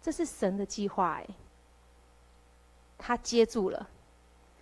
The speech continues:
很多时候，其实神对我们每个人有很多大大小小的计划，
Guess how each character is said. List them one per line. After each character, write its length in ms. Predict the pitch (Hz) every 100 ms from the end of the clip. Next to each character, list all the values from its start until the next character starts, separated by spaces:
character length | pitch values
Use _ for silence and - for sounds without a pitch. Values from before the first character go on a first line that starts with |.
| -
很 160 | - 247
多 160 | 392 247
时 220 | - 233
候， 180 | 294 247
其 180 | -
实 140 | 220 226
神 400 | - 202 180 196
对 100 | 285
我 60 | 214
们 80 |
每 160 | 196 175
个 120 | 196
人 160 | 175 180
有 180 | 180 - -
很 180 | - 196
多 200 | 247 330
大 180 | 339 294
大 120 | 262
小 140 | 226 175
小 20 |
的 60 | 170
计 140 | 180
划， 160 | 180